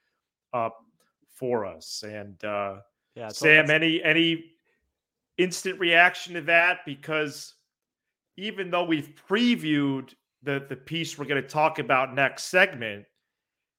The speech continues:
Speaker 1: I do think it's important to keep in mind when discussing the dynamics of this, this was about winning.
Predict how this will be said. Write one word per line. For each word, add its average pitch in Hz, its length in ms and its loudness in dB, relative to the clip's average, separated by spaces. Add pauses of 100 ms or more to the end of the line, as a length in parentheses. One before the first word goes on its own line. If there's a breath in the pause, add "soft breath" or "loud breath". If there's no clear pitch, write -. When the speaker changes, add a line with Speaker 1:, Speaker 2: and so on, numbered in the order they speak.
(120)
Speaker 1:
I 151 160 8
do 185 240 -4
think 196 300 -4
it's 143 180 -6
important 170 440 -2
to 143 60 -2
keep 160 360 -6
in 127 100 -6
mind 147 400 8
when 131 120 -6
discussing 143 800 -4
the 131 240 -4
dynamics 139 760 2
of 104 160 -8
this, 107 560 -4 (1700)
this 160 320 2
was 165 180 2
about 147 420 8
winning. 120 340 0